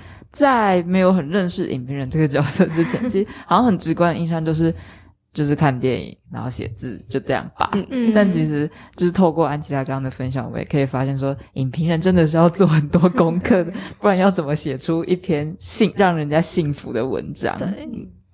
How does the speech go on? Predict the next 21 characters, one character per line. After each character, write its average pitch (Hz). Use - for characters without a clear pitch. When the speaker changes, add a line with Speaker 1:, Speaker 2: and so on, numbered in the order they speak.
Speaker 1:
所 -
以 220
透 233
过 214
访 -
问 175
其 165
他 160
的 160
影 147
评 143
人， 131
就 139
是 156
可 160
以 139
了 127
解 127
到 139
他 151
们 135